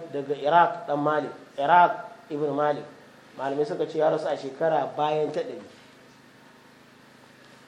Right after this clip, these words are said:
An Abi Huraira daga Abu Huraira, Abdurrahman ibn Sakharin ad-Dawsi al-Yamani. Ya rasu shekara ta hamsin da bakwai bayan hijira.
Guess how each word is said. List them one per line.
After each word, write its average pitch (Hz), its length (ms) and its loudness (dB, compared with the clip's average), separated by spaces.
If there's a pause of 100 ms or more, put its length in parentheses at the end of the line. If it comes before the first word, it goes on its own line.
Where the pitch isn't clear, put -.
(140)
An 175 140 8
Abi 156 220 6
Huraira 160 580 4 (260)
daga 143 280 -2
Abu 156 180 0
Huraira, 156 480 0
Abdurrahman 147 580 -2
ibn 147 240 -2
Sakharin 156 500 -2
ad-Dawsi 156 640 -2
al-Yamani. 156 460 0 (600)
Ya 165 180 8
rasu 156 220 4
shekara 156 480 2
ta 160 80 -6
hamsin 151 380 -2
da 147 80 0
bakwai 156 300 2
bayan 123 160 -8
hijira. 101 320 -16